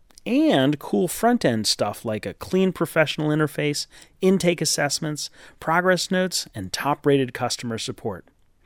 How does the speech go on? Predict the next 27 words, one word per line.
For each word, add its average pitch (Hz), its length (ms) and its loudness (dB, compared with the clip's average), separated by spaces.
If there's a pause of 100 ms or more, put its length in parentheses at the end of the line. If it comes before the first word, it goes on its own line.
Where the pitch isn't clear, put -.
(500)
Now, 180 160 6
I 220 80 4
thought 202 260 6
Theranest 202 580 2
was 196 120 -4
the 180 80 -6
perfect 196 420 -2
sponsor 127 420 0
for 139 160 -2
these 123 220 0
episodes 113 480 -2
because 127 480 0 (200)
only 269 320 4
in 226 100 4
Fantasyland, 147 1000 0 (380)
or 98 140 -2
graduate 95 440 -6
school, 98 340 -4 (360)
can 202 160 4
you 214 120 2
talk 220 360 2
about 180 260 2
therapy 165 680 0 (160)
without 147 380 2
talking 104 420 -6
about 98 260 -6
paperwork. 101 640 -4